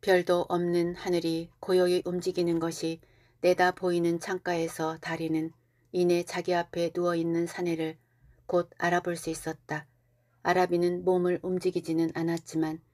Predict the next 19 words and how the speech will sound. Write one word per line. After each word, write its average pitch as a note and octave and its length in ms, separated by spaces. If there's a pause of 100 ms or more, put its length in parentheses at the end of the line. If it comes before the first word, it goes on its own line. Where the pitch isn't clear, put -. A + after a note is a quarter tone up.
(360)
두 F#3+ 280
눈은 F3 360
뜨고 G3 240
있는 E3+ 380
모양이었다. D#3 760 (1000)
학교 F#3 380
주위에는 F3 600
산들바람이 F3+ 920
불고 F3 260
있었다. D#3+ 580 (480)
그 F3 220
바람이 E3+ 560 (340)
구름을 F#3 400
몰아낸다면 E3+ 880 (380)
아마도 F3+ 460
내일 F#3 240
아침에는 E3 640 (320)
밝은 F3+ 420
햇빛을 F3 640